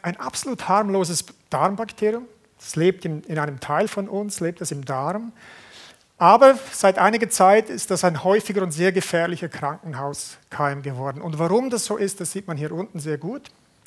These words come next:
Bei normalen Menschen, gesunden Menschen mit normaler Darmflora, also unsere Mik-, unsere Mi-, unsere Mikrobiota im Darm, diese Mikrobiota schützt uns sehr gut gegen diese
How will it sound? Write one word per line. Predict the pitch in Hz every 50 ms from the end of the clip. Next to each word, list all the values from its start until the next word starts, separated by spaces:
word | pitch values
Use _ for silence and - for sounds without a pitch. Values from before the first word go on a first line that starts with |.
| - - - - - - - - - - - _ _ _ _ _
Bei | - 156 160 170 - -
normalen | 175 180 175 165 170 185 202 220 233 226
Menschen, | 220 220 226 220 - 214 175
gesunden | 160 151 156 175 196 220 - 226 190
Menschen | 190 196 208 202 - 190 175
mit | 190 196
normaler | 160 160 151 151 147 156 165 180 196
Darmflora, | 165 139 - 156 147 151 147 190 196 - - - 208 208 190 165
also | 123 151
unsere | 147 139 123 143 143
Mik-, | 135 143 165 - - - -
unsere | 151 139 139 135
Mi-, | 135 143 - -
unsere | 190 139 127 - 131
Mikrobiota | 135 147 190 190 - - 170 143 123 120 143 160 185 196 190 - 196 -
im | 165 175 185 170 -
Darm, | 160 143 135 143 151 185 220 226 247 240 - - - - - - - - _ _ _ _ _ _ -
diese | 190 190 - 196
Mikrobiota | 180 214 214 - 208 185 160 185 202 196 - 196
schützt | - - - 226 220 - - -
uns | - 202 185 156 -
sehr | - - 143 165 185 185
gut | 170 147 185 233 254 226 - -
gegen | - 214 196 196
diese | 175 175 156 175 165 156